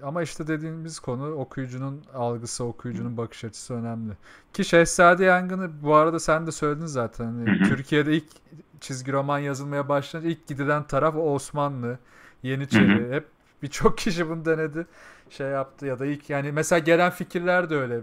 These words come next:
Speaker 1: Ben de arada konuşuyorum sağda solda insanlara.
Speaker 2: Hı hı.
Speaker 1: "Abi, bir Yeniçeri hikayesi olsa acayip olmaz mı?" falan diye. <laughs> Ya işte,
Speaker 2: Abi yok.
Speaker 1: e, talepler çok ilginç ya orada bizde.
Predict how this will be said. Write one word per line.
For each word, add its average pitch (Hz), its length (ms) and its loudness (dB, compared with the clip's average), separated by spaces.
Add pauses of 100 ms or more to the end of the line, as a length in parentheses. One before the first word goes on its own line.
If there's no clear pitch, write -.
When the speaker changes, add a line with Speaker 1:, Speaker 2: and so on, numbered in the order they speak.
(100)
Speaker 1:
Ben 139 220 -4
de 143 40 -2
arada 131 260 -2
konuşuyorum 131 540 -8
sağda 117 340 -8
solda 113 380 -12
insanlara. 104 480 2
Speaker 2:
Hı 113 40 0
hı. 110 40 -4 (440)
Speaker 1:
"Abi, 131 220 0 (240)
bir 156 80 -6
Yeniçeri 151 500 0
hikayesi 151 460 0
olsa 147 260 -2
acayip 135 420 2
olmaz 135 320 2
mı?" 127 80 -10
falan 123 400 -6
diye. 139 260 2
<laughs> - 1120 -10
Ya 139 140 2
işte, - 200 0
Speaker 2:
Abi 104 240 8
yok. 113 180 4 (340)
Speaker 1:
e, 170 60 -12 (840)
talepler 185 580 4
çok 202 240 -2
ilginç 131 380 -6
ya 127 200 0
orada 117 260 -6
bizde. 110 340 -12